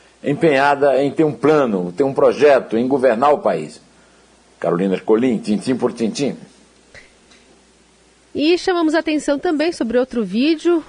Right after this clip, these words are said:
Speaker 2: esse com o título Campeão do Mundo Nunca Mais, de Salgueiro, né, também no seu vídeo dos Dois Dedos de Prosa, a série que você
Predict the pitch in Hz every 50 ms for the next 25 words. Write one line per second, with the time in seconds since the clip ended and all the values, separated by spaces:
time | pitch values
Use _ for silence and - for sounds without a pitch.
0 | - - 208 220 - - - - - 226 214 208 202 - - 196 - 208 196 196
1 | - 208 202 - 208 196 202 208 196 190 190 190 190 208 208 208 180 190 185 190
2 | 196 196 - 190 180 180 180 190 208 226 240 254 - - - 185 185 - - 202
3 | 175 170 175 165 160 175 190 214 226 247 247 277 302 302 _ _ _ _ _ _
4 | _ _ _ - 196 196 202 - - 208 196 180 180 185 190 190 185 180 180 175
5 | 175 - - 190 175 175 185 170 185 170 170 180 175 170 165 175 180 175 170 165
6 | 175 170 165 170 160 165 160 - - 175 170 180 196 208 202 185 175 - - 175
7 | 165 165 - - 165 170 165 - - 180 170